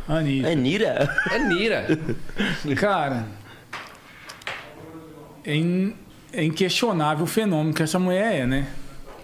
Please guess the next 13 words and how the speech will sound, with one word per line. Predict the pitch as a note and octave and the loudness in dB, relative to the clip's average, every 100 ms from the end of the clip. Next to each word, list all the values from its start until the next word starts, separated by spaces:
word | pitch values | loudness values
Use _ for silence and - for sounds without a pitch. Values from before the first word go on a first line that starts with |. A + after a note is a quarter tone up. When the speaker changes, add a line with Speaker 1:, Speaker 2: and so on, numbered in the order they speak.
| - - - - | -16 -16 -10 -2
Speaker 1:
Inquestionável, | C#3 D#3 C#3+ - G3 A3 D#3+ C3+ B2 B2 | 2 2 2 2 4 4 2 2 0 0
assim. | - A#2 G2+ G2+ | 0 -2 -2 -8
Speaker 2:
Sim. | - G#2 G2+ - - - - - - - - - - | -8 -8 -8 -10 -14 -16 -20 -20 -20 -20 -18 -8 0
Dá | A#2+ | 2
nem | C3 | 2
pra | C#3 D3+ | 2 2
mensurar | D3+ D3+ - D3 C#3 | 2 2 2 2 2
o | |
tamanho | D3 C#3+ C3 C3 | 2 4 4 2
Speaker 1:
O | |
Speaker 2:
dela. | A#2+ A2 | 4 4
Speaker 1:
tamanho | G#3 G3 F#3+ G#3 | 4 4 2 2
dela. | G#3 E3 C3+ A#2 | 2 2 2 -2